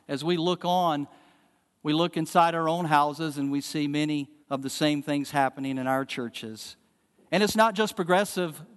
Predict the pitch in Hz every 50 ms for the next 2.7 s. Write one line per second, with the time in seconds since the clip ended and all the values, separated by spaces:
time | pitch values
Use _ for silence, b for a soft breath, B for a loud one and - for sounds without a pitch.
0 | _ - 170 160 160 165 175 160 - - 190 170 - - 170 - 190 196 180 196
1 | 180 165 180 180 190 185 170 - 160 135 - 170 165 160 160 165 147 - - 165
2 | 156 - - 147 143 131 151 151 165 175 165 147 131 123